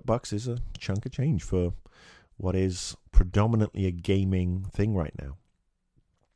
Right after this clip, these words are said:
And, I mean, it, uh, that was, was what was kind of surprising to me, is, it was on the little bit on the high end. And it ships with, with Lucky's Tale and Eve Valkyrie, games they've been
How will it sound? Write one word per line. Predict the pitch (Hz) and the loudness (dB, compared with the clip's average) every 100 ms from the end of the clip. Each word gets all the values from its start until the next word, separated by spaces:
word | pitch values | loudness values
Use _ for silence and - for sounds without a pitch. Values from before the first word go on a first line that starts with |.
| - 92 | -10 -2
And, | 87 92 90 90 82 - - - - - | 0 2 2 -2 -6 -12 -20 -20 -20 -8
I | 98 | 0
mean, | 101 98 | 2 2
it, | 101 - | 0 -2
uh, | 113 - | -4 -4
that | 101 117 139 | 2 4 4
was, | 147 110 | 2 0
was | - 110 - _ _ _ | -4 -4 -6 _ _ _
what | 113 110 | -10 -6
was | 110 107 - - | -2 -2 -4 -6
kind | - 127 127 | -2 2 0
of | |
surprising | - 104 - 101 98 92 | 0 2 4 4 0 -2
to | - 80 | -6 -10
me, | - - - _ - | -10 -10 -12 _ -4
is, | 92 92 87 - - | 0 2 0 -4 4
it | 95 | 6
was | 92 | 6
on | 90 101 | 4 2
the | |
little | 98 - 90 92 | 0 0 -2 2
bit | 95 | 2
on | 87 | 2
the | 87 | -4
high | - 113 | -2 -2
end. | 98 78 - - - - - | -2 -6 -12 -20 -20 -18 -6
And | 113 | 0
it | 113 - - | 0 -2 -10
ships | - - 131 - - - | -6 -2 -2 -2 -4 2
with, | 104 104 98 98 95 - - - _ _ _ _ _ _ - - - - - - 131 | 4 6 4 2 -4 -14 -18 -20 _ _ _ _ _ _ -20 -20 -20 -20 -20 -10 -2
with | 123 | 2
Lucky's | 117 110 113 | 2 2 -4
Tale | - 117 117 | 2 4 4
and | 110 | 2
Eve | 113 | 0
Valkyrie, | 104 135 - 87 - - _ _ _ - | -2 -4 -4 -6 -6 -20 _ _ _ -12
games | 92 104 104 | -2 0 2
they've | 104 98 | 0 2
been | 98 98 95 | 0 -2 -6